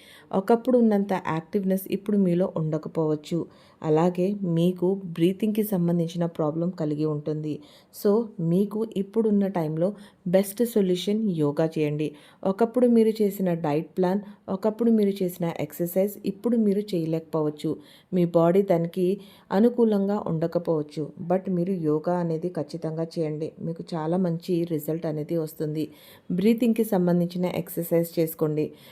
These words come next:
డస్ట్‌కి అలాగే బ్రీతింగ్ ప్రాబ్లం ఉండే వస్తువులతో కాస్త దూరంగా ఉంటే మీ హెల్త్ ఆటోమేటిక్‌గా మెరుగు అనేది పడుతుంది. ఇక దానికి తోడు మీ లవ్ లైఫ్ ఏదైతే ఉందో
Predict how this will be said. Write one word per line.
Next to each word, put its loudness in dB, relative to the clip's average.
డస్ట్‌కి 4
అలాగే 2
బ్రీతింగ్ 0
ప్రాబ్లం 2
ఉండే 2
వస్తువులతో -4
కాస్త -6
దూరంగా 0
ఉంటే -2
మీ -2
హెల్త్ -2
ఆటోమేటిక్‌గా -4
మెరుగు -2
అనేది -4
పడుతుంది. -6
ఇక 2
దానికి 2
తోడు 2
మీ 2
లవ్ 0
లైఫ్ 2
ఏదైతే 0
ఉందో -2